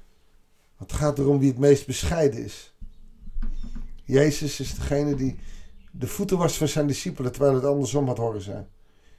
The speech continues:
En als er paniek is omdat er vijfduizend man te eten willen hebben, dan is het Jezus die ze bedient met brood en vis. Niet de discipelen, hoor, want zij staan met de handen in de haren.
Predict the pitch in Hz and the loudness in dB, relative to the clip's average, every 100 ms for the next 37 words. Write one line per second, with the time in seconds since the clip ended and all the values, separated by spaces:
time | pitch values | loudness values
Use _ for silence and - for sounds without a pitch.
0 | - - - - - - - - - - | -20 -20 -20 -20 -20 -20 -20 -20 -20 -20
1 | - - - - _ _ _ - _ - | -20 -20 -20 -20 _ _ _ -20 _ -20
2 | - - 123 123 104 - 139 147 156 139 | -20 -10 -2 0 0 4 4 6 2 2
3 | 139 131 123 147 147 143 139 120 120 135 | 2 2 2 6 6 8 6 4 2 0
4 | 127 139 147 147 147 147 139 139 143 139 | 2 4 4 4 6 8 10 10 10 4
5 | - - - - - - - - 131 113 | -2 -10 -14 -16 -16 -12 -6 2 4 4
6 | 113 131 151 143 147 - 143 117 131 123 | 6 8 8 6 2 0 0 2 4 4
7 | 127 156 135 123 110 127 160 147 139 110 | 4 4 4 2 4 4 2 2 0 -2
8 | 104 - _ _ _ _ _ _ _ - | -4 -8 _ _ _ _ _ _ _ -2
9 | 190 196 202 180 240 180 127 143 196 160 | 2 4 6 8 8 8 6 4 4 0
10 | - 143 - 180 175 156 143 160 156 143 | 2 2 4 4 4 6 6 6 4 4
11 | 127 123 110 107 | 4 4 2 -2